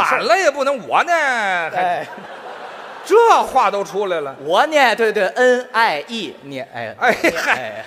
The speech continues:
Speaker 2: 行了，
Speaker 1: 汉语拼音，
Speaker 2: 别解释了。
Speaker 1: 我念啊。
Speaker 2: 就他想搞个聚会。
Speaker 1: 对，对，对，对。
Speaker 2: party 吗？
Speaker 1: 怎么办？去不去？得去啊。
Speaker 2: 朋友吗？
Speaker 1: 就我哥哥呀。
Speaker 2: 啊。
Speaker 1: 拿着这信来一看，背面儿啊，
Speaker 2: <coughs>
Speaker 1: 哎，写着了，
Speaker 2: 嗯。
Speaker 1: “请您于当日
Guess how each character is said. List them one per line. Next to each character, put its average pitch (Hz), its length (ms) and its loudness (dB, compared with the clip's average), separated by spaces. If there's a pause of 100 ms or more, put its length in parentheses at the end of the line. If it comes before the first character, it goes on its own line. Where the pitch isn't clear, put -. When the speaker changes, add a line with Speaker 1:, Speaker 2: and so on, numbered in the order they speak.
(120)
Speaker 2:
行 226 220 -8
了， 269 80 0
Speaker 1:
汉 214 100 0
语 - 80 2
拼 233 140 -2
音， 226 60 -2
Speaker 2:
别 226 40 0
解 147 60 -4
释 180 60 -6
了。 185 100 -8
Speaker 1:
我 110 140 -8
念 185 280 -12
啊。 110 140 -14
Speaker 2:
就 226 140 -4
他 302 200 -4
想 226 240 -6
搞 127 200 -8
个 196 100 -8
聚 277 140 -10
会。 320 260 -2
Speaker 1:
对， 247 400 4
对， 170 160 -8
对， 139 140 -12
对。 120 140 -14
Speaker 2:
party 254 360 -4
吗？ 208 180 -6 (140)
Speaker 1:
怎 139 100 -14
么 151 60 -14
办？ 208 240 -2
去 320 180 -10
不 254 80 -12
去？ 247 140 -12
得 196 160 -6
去 302 140 -4
啊。 262 320 0
Speaker 2:
朋 208 180 0
友 330 140 4
吗？ 269 200 -2
Speaker 1:
就 247 80 0
我 226 80 0
哥 269 220 2
哥 240 100 0
呀。 208 300 2
Speaker 2:
啊。 196 400 -2 (140)
Speaker 1:
拿 196 180 2
着 262 80 0
这 247 100 2
信 233 160 -4
来 170 160 0
一 202 80 -2
看， 180 320 -4
背 190 120 -8
面 202 120 -6
儿 156 120 -2
啊， 285 680 0 (160)
Speaker 2:
<coughs> - 0 -
Speaker 1:
哎， 233 260 -4
写 143 200 -12
着 127 80 -12
了， 143 180 -6
Speaker 2:
嗯。 - 160 -8 (260)
Speaker 1:
“请 147 240 -10
您 185 200 -4
于 185 120 -4
当 185 260 -2
日 151 220 -6